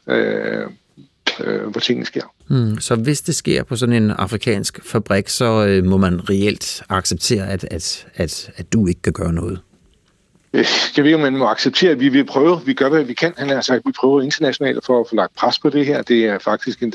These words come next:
Speaker 1: en, en ret besværlig ting at arbejde sådan internationalt,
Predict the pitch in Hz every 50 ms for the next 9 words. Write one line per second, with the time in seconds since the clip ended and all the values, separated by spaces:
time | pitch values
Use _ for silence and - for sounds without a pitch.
0 | 107 110 117 120 120 117 110 117 127 127 113 123 - _ _ - - 156 143 -
1 | _ - - - - - 147 139 127 127 120 - - - - 156 143 117 117 113
2 | 113 110 117 104 101 98 95 - - 127 120 113 113 107 110 113 135 123 - 143
3 | 127 113 107 - 123 117 113 98 - -